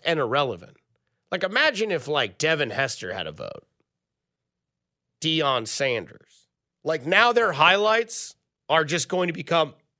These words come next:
irrelevant. Hey, here's what football used to be. And I get it. They're gonna be like, "Well, kickoffs are just really dangerous. You know, players run really fast and hit each other." Uh, yeah, that happens, like, eighty percent of the time.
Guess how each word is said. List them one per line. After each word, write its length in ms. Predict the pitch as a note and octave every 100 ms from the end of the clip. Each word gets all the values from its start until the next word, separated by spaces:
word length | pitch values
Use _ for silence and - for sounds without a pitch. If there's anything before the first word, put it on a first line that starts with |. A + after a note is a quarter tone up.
| _ _ _ _ _ _ -
irrelevant. 520 | C#3 C#3 D#3 A2+ G#2 _ _ _ _ _ _ _
Hey, 180 | - A#3+
here's 180 | A3 A#3+
what 120 | A3+
football 300 | A3+ A3 F#3+
used 320 | F3+ F#3+ -
to 80 | E3+
be. 200 | B2 F2 _ _ _ _ _ _ _ _ _ _ _ _ _ -
And 480 | F#3 F#3 F3+ D#3 C#3 - _ _
I 160 | - C4
get 220 | F#3 G3
it. 160 | F#3+ F#3
They're 100 | G3+
gonna 120 | G3
be 80 | F#3
like, 140 | F3+
"Well, 120 | F#3 F3
kickoffs 400 | A#3 A#3 A3 G3+
are 60 |
just 260 | F3+ E3 -
really 220 | D3+ F3
dangerous. 760 | D#3+ D#3 C#3 B2+ D3+ E3 - - _ _ _ _
You 120 | D#3+
know, 260 | C#3+ C#3 D#3
players 480 | C3 E3 E3+ E3+ C3
run 200 | E3+ D3+
really 200 | D#3+ F3
fast 520 | - D3+ D#3 D#3 E3+
and 100 | D#3
hit 60 |
each 240 | D#3+ C#3 -
other." 380 | C3+ C3 D3 B2 _ _ -
Uh, 240 | D3 D#3 -
yeah, 220 | F3+ G#3
that 120 | G3+
happens, 320 | G#3 G3 F#3
like, 140 | F#3 E3+
eighty 260 | E3 F3
percent 340 | D#3+ D3 D#3+ D3+
of 60 |
the 60 | C3
time. 220 | - -